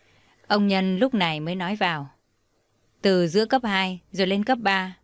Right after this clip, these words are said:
chú đã cùng nó vất vả, mà cũng có thay đổi được gì đâu. Nó vẫn ngang bướng, bỏ cả kỳ thi tốt nghiệp đó thôi. Chú quên rồi à? Em không quên, nhưng mà em không thể nói nó trượt dài như này được. Bỏ học, biện pháp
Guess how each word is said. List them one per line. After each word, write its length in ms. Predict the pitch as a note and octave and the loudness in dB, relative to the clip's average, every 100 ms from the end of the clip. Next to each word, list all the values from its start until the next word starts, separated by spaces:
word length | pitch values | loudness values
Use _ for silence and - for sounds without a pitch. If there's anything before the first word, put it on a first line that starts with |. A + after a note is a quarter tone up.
| _ _ _ _ _ _ | _ _ _ _ _ _
chú 380 | A3+ G3 A3 A3+ | 0 4 4 4
đã 140 | G3+ | 2
cùng 240 | G#3+ G3+ E3 | 0 -4 -4
nó 180 | E3+ G#3 | -4 -2
vất 180 | C#4+ | -4
vả, 320 | F#3+ F3+ D3+ C3+ _ _ _ - | -2 -2 -2 -10 _ _ _ -4
mà 200 | F#3 F3+ | -2 -2
cũng 160 | A#3+ | -2
có 240 | A#3 G#3 C4+ | 0 0 0
thay 200 | C#4 A3+ | -2 0
đổi 180 | F#3+ | 0
được 140 | E3 - | -2 -2
gì 160 | F#3 | -2
đâu. 280 | E3 G3+ G#3+ G#3+ _ | 0 0 -2 -6 _
Nó 100 | G#3+ | 0
vẫn 220 | A3+ A#3 A#3+ | 2 0 2
ngang 280 | A#3 A3+ | 2 2
bướng, 280 | G#3 F#3+ A#3+ E4 - - | 2 2 0 -2 -12 -6
bỏ 220 | G#3 G3 F3 | 2 2 2
cả 300 | F#3+ D#3+ D#3 | 0 -2 -2
kỳ 220 | A3 G3 | 0 0
thi 200 | F#3 A#3+ | 0 0
tốt 140 | C#4 C#4 | 0 0
nghiệp 180 | G3 | 0
đó 160 | F#3+ G#3+ | 0 0
thôi. 320 | A#3+ A3 A3+ - | 0 -2 -4 -10
Chú 120 | - C4 | -6 0
quên 220 | B3+ A#3+ | 2 2
rồi 140 | G#3+ | 2
à? 260 | F3+ D3+ - - _ - _ _ _ _ | 2 0 -6 -20 _ -20 _ _ _ _
Em 200 | - F#3 | -4 -2
không 200 | G3+ G3 | -2 0
quên, 340 | G3 G3 A3 F3 - _ - | 2 4 4 0 -8 _ -4
nhưng 160 | G#3+ | -2
mà 60 | F#3 | 0
em 200 | G3+ G3+ | -2 -2
không 240 | A#3+ A3+ | -2 -2
thể 220 | G#3 E3+ | 0 0
nói 380 | D3+ E3+ F#3+ D#4 - - | 0 -2 0 -2 -4 -2
nó 100 | A#3 | 0
trượt 240 | A#3 F#3+ - | 2 0 2
dài 260 | F#3 D#3+ | -2 0
như 140 | F#3 A3+ | -4 -4
này 200 | G3 D#3+ | -4 -2
được. 260 | F3+ F3+ _ _ _ _ _ _ _ _ _ | 0 -2 _ _ _ _ _ _ _ _ _
Bỏ 240 | - F3 D3 | -2 0 2
học, 260 | E3+ E3+ - _ - | 2 0 -2 _ -2
biện 220 | G3+ F#3 | -2 -2
pháp 200 | A#3+ | -4